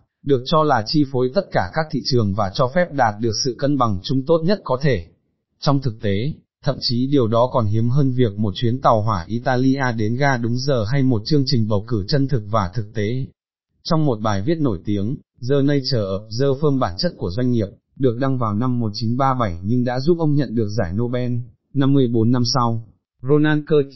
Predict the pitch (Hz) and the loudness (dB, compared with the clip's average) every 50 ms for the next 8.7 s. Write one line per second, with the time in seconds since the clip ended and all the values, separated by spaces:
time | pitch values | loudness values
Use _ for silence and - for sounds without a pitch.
0 | 135 - _ _ - 120 127 127 110 104 - 104 104 143 - 127 135 147 120 113 | -20 -20 _ _ -4 -2 0 0 0 0 0 0 0 0 0 0 0 0 0 0
1 | 120 117 104 95 110 120 127 120 139 135 131 - 151 139 131 131 127 - - 139 | 0 -2 0 0 0 -2 0 0 2 0 2 2 2 0 0 0 -2 -2 0 0
2 | 135 123 120 127 92 82 - 117 107 98 104 127 127 123 123 123 127 127 - _ | 0 2 0 0 0 0 -4 -6 -6 -4 -2 0 0 0 0 -2 -6 -10 -14 _
3 | _ _ _ - 139 135 127 117 127 127 113 120 139 143 143 - 151 139 135 120 | _ _ _ 0 2 4 4 4 4 2 2 0 0 -2 0 0 0 0 2 0
4 | 101 101 113 131 131 135 135 127 117 117 104 95 95 113 151 165 - _ _ _ | 0 0 0 0 0 0 0 0 2 2 0 0 0 -2 -4 -6 -8 _ _ _
5 | _ - - 165 156 147 160 139 113 104 - 156 143 139 131 127 113 104 95 107 | _ -2 0 0 0 0 0 -2 -4 -4 -4 -2 0 0 0 0 0 0 0 0
6 | 110 104 90 80 - _ _ - 113 117 117 113 120 117 107 113 113 107 107 151 | 0 -2 -4 -6 -12 _ _ -4 -4 -2 0 0 0 2 2 2 2 2 2 0
7 | 180 160 156 127 104 107 127 190 170 - - 123 95 90 - 139 135 131 127 120 | 0 0 0 -2 -2 0 -2 -2 -4 -2 -4 -6 -6 -4 -4 -6 -4 -2 -2 -4
8 | 113 123 156 139 92 95 - 117 107 101 101 104 95 - | -2 -2 -2 -2 -2 -2 -4 -4 -2 -2 0 -2 -2 -4